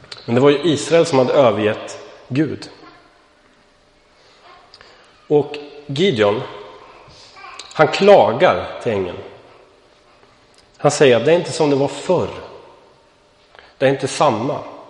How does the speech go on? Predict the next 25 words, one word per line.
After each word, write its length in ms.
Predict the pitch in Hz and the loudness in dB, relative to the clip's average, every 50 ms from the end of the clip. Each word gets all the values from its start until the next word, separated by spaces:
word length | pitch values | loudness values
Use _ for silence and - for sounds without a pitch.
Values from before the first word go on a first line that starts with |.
| - - - - - | -20 -20 -20 -10 -4
Vart 160 | - 156 147 | -2 2 2
är 60 | 180 160 | 4 4
alla 180 | 165 160 160 | 4 2 2
de 120 | 151 139 135 | 0 0 -2
här 100 | 143 170 | 0 4
under 500 | 185 196 202 180 139 113 101 104 101 98 | 4 4 4 4 0 -2 -4 -4 -6 -6
som 180 | - - 131 113 | -6 -6 -6 -4
hände 280 | 131 135 131 123 127 | -2 -2 -2 -2 -4
förr? 320 | - - - 190 151 98 - - - - - - - - - - - - _ - - - - - - | -6 -4 -2 -2 -2 -2 -4 -8 -16 -20 -20 -20 -20 -20 -20 -20 -20 -20 _ -20 -20 -20 -20 -10 -2
Allt 240 | - 147 160 139 - | 0 2 2 0 0
som 140 | - 147 131 | -2 0 2
du 60 | 135 | 2
har 60 | 131 | 2
gjort, 300 | 143 160 151 - - - 117 | 0 0 -4 -8 -14 -14 -10
Gud. 280 | 110 98 87 92 - - - - - - _ _ _ _ _ _ _ _ _ _ - - - _ _ _ _ _ _ _ _ _ _ - - - - | -8 -8 -8 -8 -14 -18 -20 -20 -20 -20 _ _ _ _ _ _ _ _ _ _ -20 -20 -20 _ _ _ _ _ _ _ _ _ _ -20 -18 -8 -2
Är 80 | 135 | 0
det 60 | 131 | 4
någon 180 | 143 175 190 202 | 6 6 6 6
som 120 | - 190 | 4 0
känner 260 | 170 - 175 151 151 151 | 0 0 0 2 2 2
igen 300 | 165 190 208 220 202 - | 2 0 0 0 -2 -6
sig 360 | - - 110 110 107 - - - - - - - - - - - | -4 -4 -2 -2 -2 -4 -6 -12 -18 -20 -20 -20 -20 -20 -16 -10
i 340 | - 127 120 117 113 113 - - - - | -6 -4 -4 -2 -2 -4 -4 -6 -10 -16
Sverige 540 | - - - 170 165 110 104 104 104 110 | -8 0 2 2 2 2 2 0 -2 -2
idag? 340 | 120 117 131 165 104 85 78 | -2 0 2 2 2 0 -2